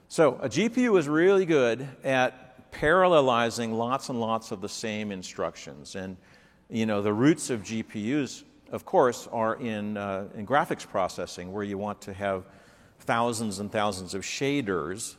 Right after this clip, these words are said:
right, colors computed, uh, simultaneously. That's what a G P U is really good at.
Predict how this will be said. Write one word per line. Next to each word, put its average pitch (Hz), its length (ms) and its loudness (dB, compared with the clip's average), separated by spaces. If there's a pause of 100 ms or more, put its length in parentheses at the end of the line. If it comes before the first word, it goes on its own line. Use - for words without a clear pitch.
(200)
right, 98 400 -4
colors 101 540 -2
computed, 104 800 -6
uh, 98 140 -6
simultaneously. 98 920 -8
That's 85 220 -10
what 110 80 -6
a 92 60 -8
G 107 180 -12
P - 140 -12
U 98 140 -8
is 90 160 -16
really 113 460 -4
good 104 220 -4
at. 85 240 -4